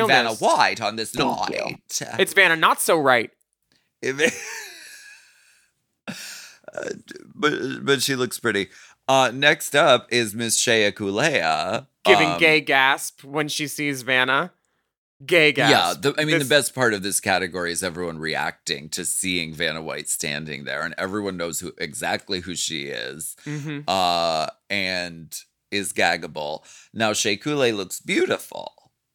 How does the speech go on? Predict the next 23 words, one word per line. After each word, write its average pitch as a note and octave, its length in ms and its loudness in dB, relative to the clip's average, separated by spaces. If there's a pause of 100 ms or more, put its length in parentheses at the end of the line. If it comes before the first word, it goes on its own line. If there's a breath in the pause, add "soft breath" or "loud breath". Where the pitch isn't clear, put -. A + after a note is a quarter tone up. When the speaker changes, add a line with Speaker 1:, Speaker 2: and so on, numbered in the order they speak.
(220)
Speaker 1:
Mm-hmm. C3+ 160 -12
Speaker 2:
She B2 280 -2
looks C2+ 340 -8
gorgeous. - 920 -6
She - 160 -8
looks B1 260 -8
stunning. A#2 580 -6 (360)
Speaker 1:
Is D3 180 0
it C#3 120 -2
Vanna? B2 320 0 (500 soft breath)
Speaker 2:
Can C3+ 240 0
Vanna B2 320 2
White A2+ 320 4
wear A2 320 2
a F#2+ 40 -2
capped G2+ 360 -2
shoulder G2+ 460 -4
like E2+ 280 -4
this? D2+ 220 -10
Because F2+ 460 -8
her F2+ 180 -6
job G2 440 2
in-, E2+ 200 -6